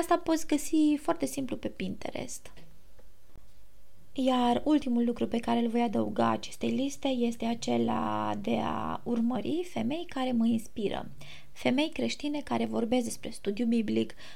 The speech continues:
femei creștine care vorbesc despre Dumnezeu și îl, um,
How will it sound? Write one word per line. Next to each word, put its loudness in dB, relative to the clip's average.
femei 0
creștine 0
care 0
vorbesc 0
despre -2
Dumnezeu 4
și -2
îl, 0
um, 0